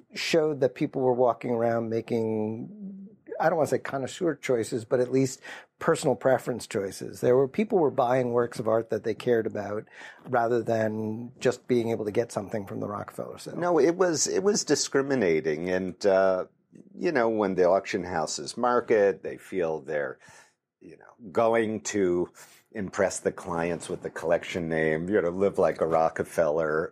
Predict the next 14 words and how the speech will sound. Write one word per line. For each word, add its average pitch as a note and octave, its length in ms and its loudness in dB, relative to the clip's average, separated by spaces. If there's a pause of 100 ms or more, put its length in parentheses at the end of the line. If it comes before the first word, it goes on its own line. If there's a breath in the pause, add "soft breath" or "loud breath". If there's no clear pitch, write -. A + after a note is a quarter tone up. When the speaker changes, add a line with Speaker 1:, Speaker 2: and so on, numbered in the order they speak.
Speaker 2:
You F#2+ 140 2
know, D2 140 0
I, E2+ 300 2
I D2+ 200 -8
smile E2 720 0
a - 20 0
little, E2 280 2
or E2+ 80 -2
if - 160 -14
not D#2+ 240 -4
smirk, F#2 440 0
about D#2+ 440 0
that. C2+ 300 -6 (420 loud breath)
Um, F#2+ 480 -6